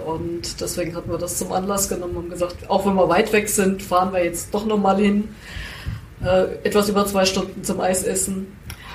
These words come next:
Ähm, wir hatten dann auch noch Glück, weil, äh, Sergio Dondoli, so heißt der Inhaber der Eisdiele und Gelatiere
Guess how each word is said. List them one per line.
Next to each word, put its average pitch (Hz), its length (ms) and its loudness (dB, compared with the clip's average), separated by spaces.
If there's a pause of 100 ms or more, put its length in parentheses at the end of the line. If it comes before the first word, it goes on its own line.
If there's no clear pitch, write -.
(260)
Ähm, 196 540 4 (200)
wir 196 100 4
hatten 220 220 2
dann 202 140 4
auch 185 100 2
noch 180 180 -6
Glück, 262 280 4 (320)
weil, 185 520 4
äh, 180 320 2
Sergio 175 300 2
Dondoli, 262 600 4
so 180 260 -4
heißt - 600 -4
der 190 400 0
Inhaber 226 340 4
der 220 120 2
Eisdiele 214 600 0
und 190 400 -6
Gelatiere 226 880 4